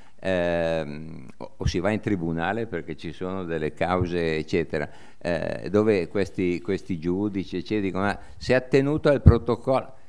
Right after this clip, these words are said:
ma insomma, eh, eh, le variabili al di fuori dei protocolli sono molto di più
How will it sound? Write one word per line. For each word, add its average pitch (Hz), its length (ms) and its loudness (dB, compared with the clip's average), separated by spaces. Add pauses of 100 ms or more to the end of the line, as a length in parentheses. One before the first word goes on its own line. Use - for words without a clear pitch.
(180)
ma - 260 -12
insomma, 87 440 -6 (260)
eh, - 280 -10
eh, - 240 -4
le 131 180 6
variabili 151 600 4
al 127 100 6
di 113 140 2
fuori 147 260 2
dei 127 160 4
protocolli 107 680 8
sono 123 280 2
molto 143 500 6
di 117 140 0
più 156 460 8